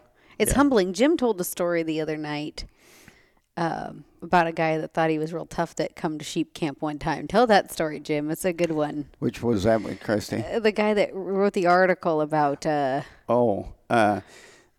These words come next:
Speaker 3: it was, uh, Never Brag.
Speaker 1: Yeah,
Speaker 3: And
Speaker 1: that one. That's
Speaker 3: Claire
Speaker 1: it.
Speaker 3: Reese had written that in, for Outdoor Life in the early eighties. And, and I'd been around Reg, and Reg was a tough. And, you know, he was young, he's twenties, and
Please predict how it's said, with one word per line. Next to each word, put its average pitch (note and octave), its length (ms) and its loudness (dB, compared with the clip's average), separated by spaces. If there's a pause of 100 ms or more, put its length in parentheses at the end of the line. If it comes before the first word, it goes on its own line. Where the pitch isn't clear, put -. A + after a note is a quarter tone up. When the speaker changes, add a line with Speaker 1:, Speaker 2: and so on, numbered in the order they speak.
(140)
Speaker 3:
it A#2 240 -4
was, A2+ 360 0
uh, F2+ 240 -4
Never B2+ 280 4
Brag. G#2 680 6
Speaker 1:
Yeah, F#3+ 220 6
Speaker 3:
And D#3 80 2
Speaker 1:
that E3 180 4
one. C#3 240 -6
That's D3 120 0
Speaker 3:
Claire C3+ 140 8
Speaker 1:
it. D3 100 6
Speaker 3:
Reese C#3+ 360 4
had G2 160 -4
written G#2 300 0
that G2+ 380 -4
in, G2+ 300 -8
for A#2 160 -2
Outdoor G2+ 360 0
Life F2 460 0
in G2 180 -14
the - 300 -12
early G#2+ 360 0
eighties. G2+ 520 -2
And, G#2+ 100 -20 (540)
and F2+ 200 -10
I'd C3+ 220 6
been B2 120 4
around G#2+ 360 0
Reg, D2+ 340 -6 (120)
and F#2 200 -10
Reg C#3 300 6
was F2+ 340 -6 (1120)
a E2+ 100 -4
tough. - 460 2 (280)
And, G2+ 120 -4
you F2+ 80 -2
know, F#2 60 -2
he G2 60 -2
was F#2+ 120 -6
young, G2+ 500 -2
he's G2 160 -10
twenties, G#2 500 -2
and F#2+ 300 -10